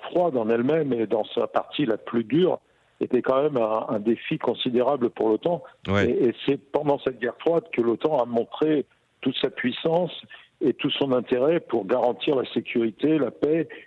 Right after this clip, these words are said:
Speaker 1: et le développement, en particulier en Europe et, et tout, dans toute la sphère, euh, euh, euro-atlantique.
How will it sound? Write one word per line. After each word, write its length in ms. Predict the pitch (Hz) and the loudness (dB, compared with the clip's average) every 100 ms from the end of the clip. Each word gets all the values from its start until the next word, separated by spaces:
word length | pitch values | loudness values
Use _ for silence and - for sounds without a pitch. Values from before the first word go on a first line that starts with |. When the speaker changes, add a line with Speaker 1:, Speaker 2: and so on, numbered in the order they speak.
| - | -6
Speaker 1:
et 60 | 117 | -4
le 80 | 110 | 0
développement, 680 | 120 101 117 - 143 147 | 0 2 0 2 0 2
en 60 | 123 | 0
particulier 640 | - - 123 - 113 113 | -2 -4 -4 -2 0 2
en 80 | 113 | 2
Europe 440 | 104 104 165 175 | 0 0 0 0
et, 200 | 117 123 | 0 0
et 240 | 107 - 101 - | 0 -2 -4 -4
tout, 120 | 127 | -2
dans 180 | 110 110 | 2 0
toute 240 | - 127 123 | 0 -2 -2
la 80 | 104 | -2
sphère, 380 | - 139 135 101 | 0 2 2 0
euh, 220 | 104 101 123 117 - - _ - | 0 0 0 -4 -8 -12 _ -6
euh, 380 | 110 - 107 107 | -4 -2 -2 0
euro-atlantique. 880 | 147 110 127 131 - 123 - 147 - | 2 2 2 2 0 -2 -2 -6 -8